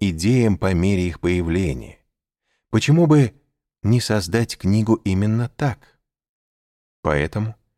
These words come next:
я пригласил Мирабай Буш провести со мной серию бесед. Мирабай — мой давний друг.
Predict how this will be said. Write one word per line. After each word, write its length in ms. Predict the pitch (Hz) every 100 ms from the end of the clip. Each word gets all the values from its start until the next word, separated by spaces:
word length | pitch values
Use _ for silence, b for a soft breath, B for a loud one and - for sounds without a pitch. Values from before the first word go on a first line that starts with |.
| _ _ _
я 240 | - 95 151
пригласил 540 | 147 135 127 - 131
Мирабай 440 | 107 110 104 92 82
Буш 360 | 104 139 -
провести 440 | - 104 107 - 151
со 160 | 139
мной 200 | 123 120
серию 460 | 104 - 123 120 113
бесед. 460 | 110 - - - - _ _ _ _ _ _
Мирабай — 580 | 80 92 120 165 160 147 _ _ _ -
мой 220 | 104 107
давний 420 | 87 113 95 98
друг. 440 | 76 107 120 -